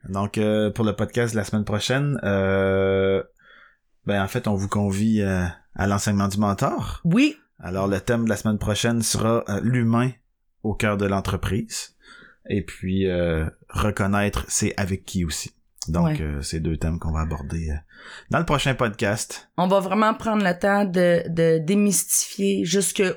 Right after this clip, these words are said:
Speaker 2: où l'entrepreneuriat nous a amené à mettre l'humain complètement de côté pour, au, au profit de plus de pouvoir ou plus de, de cash ou plus de, mais aujourd'hui, en deux mille vingt,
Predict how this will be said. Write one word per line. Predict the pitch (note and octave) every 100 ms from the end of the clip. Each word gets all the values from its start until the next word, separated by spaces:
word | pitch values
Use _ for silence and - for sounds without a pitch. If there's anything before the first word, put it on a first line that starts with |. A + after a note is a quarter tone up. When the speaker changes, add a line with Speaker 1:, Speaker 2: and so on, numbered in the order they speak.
| -
Speaker 2:
où | C4+ C4+ D4+ D4+ - _ -
l'entrepreneuriat | F#3+ F#3 G3 G3+ G3 F3 G3+ G#3
nous | G3+ F3
a | F3
amené | F3+ F#3+ G3 -
à | F#3+
mettre | G3 G3 G3+
l'humain | G#3+ G3 G3
complètement | G3 B3 A#3 G3 G3 G3 F#3
de | F#3
côté | F3+ F#3+ E3+ F#3+ F#3 F3 - - - -
pour, | A#3+ A#3 G3 - _ - _ _ A#2 - _ _
au, | A#3+ A#3+ -
au | B3
profit | - A#3+ F3+ - B3+ C4 G3
de | D#3+ A3 G#3+ G#3+
plus | F#3 A3+
de | G3
pouvoir | F3 F3 G#3 A3 A3+ A3 G3+
ou | G#3 F#3 - - -
plus | - A3 G#3+
de, | F3 F3+ F3+ F3 E3+ E3 D#3+ D#3 - - - _ -
de | E3 F#3+
cash | - G#3+ A3 G#3+ G#3+ -
ou | F#3+
plus | F3+ G#3+ G#3+ E3+ D#3+
de, | F#3+ G#3 A3 A3+ - _ _ -
mais | F#3+ G3
aujourd'hui, | G#3 G#3 F#3+ G#3
en | G3
deux | F3
mille | F#3+ F3+
vingt, | E3 F3+ F#3